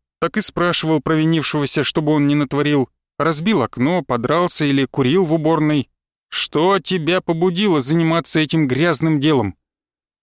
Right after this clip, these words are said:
Он расхаживал перед линейкой, закинув руки за спину, вынося вперёд в такт широким шагам плечи, так что казалось, будто наглухо застёгнутый,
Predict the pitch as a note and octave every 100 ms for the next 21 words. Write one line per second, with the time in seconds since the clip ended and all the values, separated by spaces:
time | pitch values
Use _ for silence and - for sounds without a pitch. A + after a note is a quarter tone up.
0 | - G3 F#3+ D3+ - E3 D#3 D3+ D3 D3+
1 | C#3 A#2+ A2+ D3+ F#3+ F3 C#3+ D3+ - E3+
2 | C#3 E3 E3 D3 D#3 D#3 - C#3+ C#3+ -
3 | _ _ - B2+ D#3 E3 G#3+ G3 E3 D#3+
4 | F3+ - - E3+ - - D3+ E3 - D#3
5 | - C#3+ E3 C#3+ D3 F3 - E3 D3 _
6 | _ - B2+ - D3 B2+ G#2+ C3+ C#3 A#2
7 | D3 - D3 B2+ D#3 D3 D3 C#3+ B2 C3
8 | - E3 D3+ D3 D3 C3